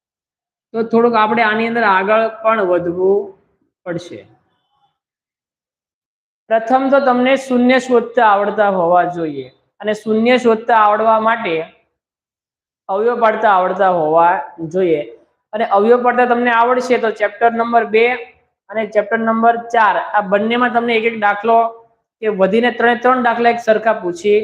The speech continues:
શકાય અવયવ પાડવાવાળા. પહેલા તો આપણે અવયવ પાડતા શીખીએ તો પ્રશ્ન પહેલો આપણે P of X બરાબર સૌ પ્રથમ શું લઈ લઈશું? ઝીરો. હવે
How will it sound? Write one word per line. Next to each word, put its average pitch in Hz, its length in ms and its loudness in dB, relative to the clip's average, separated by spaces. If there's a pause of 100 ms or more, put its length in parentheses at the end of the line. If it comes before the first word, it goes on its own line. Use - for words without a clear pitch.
(640)
શકાય 185 340 0 (120)
અવયવ 214 280 2
પાડવાવાળા. 135 480 -6 (580)
પહેલા 233 240 0
તો 269 120 2
આપણે 254 320 2
અવયવ 247 280 2
પાડતા 247 300 2
શીખીએ 233 380 0 (300)
તો 233 180 -6
પ્રશ્ન 226 340 0 (140)
પહેલો 214 320 2 (2500)
આપણે 233 260 2 (120)
P 233 240 2
of 262 80 -2 (240)
X - 20 -12 (200)
બરાબર 233 380 2 (140)
સૌ 233 240 2
પ્રથમ 233 340 2 (140)
શું 247 200 0
લઈ 220 160 4
લઈશું? 202 360 6 (300)
ઝીરો. 151 280 2 (1200)
હવે 208 80 -2